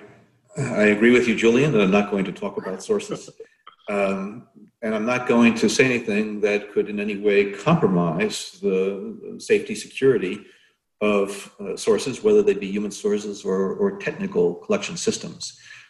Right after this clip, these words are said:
Uh, but, uh, C I A has, uh, a long history,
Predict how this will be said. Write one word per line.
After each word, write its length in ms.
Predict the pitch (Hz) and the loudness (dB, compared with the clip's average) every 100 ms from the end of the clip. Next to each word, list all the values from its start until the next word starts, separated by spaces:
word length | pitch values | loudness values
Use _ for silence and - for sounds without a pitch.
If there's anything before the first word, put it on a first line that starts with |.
| _ _ - | _ _ -8
Uh, 500 | 98 98 101 - - - - | -2 -2 -2 -4 -8 -14 0
but, 320 | 110 - - - | 2 2 -6 -6
uh, 120 | 107 | -4
C 260 | - 143 127 | -2 4 6
I 120 | 113 | 6
A 300 | 113 143 147 | 6 4 0
has, 680 | 113 110 101 98 - - - | -6 -6 -4 -4 -6 -10 -12
uh, 280 | 101 104 113 - | -10 -10 -10 -8
a 160 | 107 | -8
long 560 | 107 104 110 117 104 95 | -6 -8 -2 0 0 0
history, 560 | 95 104 - 117 151 | -4 -6 -6 -10 -10